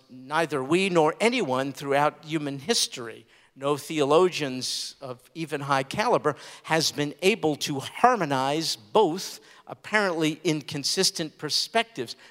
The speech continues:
But I'm telling you, I know someone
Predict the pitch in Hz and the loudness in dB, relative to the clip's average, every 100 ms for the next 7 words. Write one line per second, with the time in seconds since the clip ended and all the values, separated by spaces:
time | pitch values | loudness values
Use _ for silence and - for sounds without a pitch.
0 | _ 147 - 143 135 - 220 233 135 143 | _ -2 0 0 0 0 0 2 0 -2
1 | - 147 170 175 160 - 135 131 135 135 | 0 2 2 2 -2 -8 -14 -12 -12 2
2 | 180 226 - 139 135 135 165 | 4 4 2 0 2 2 2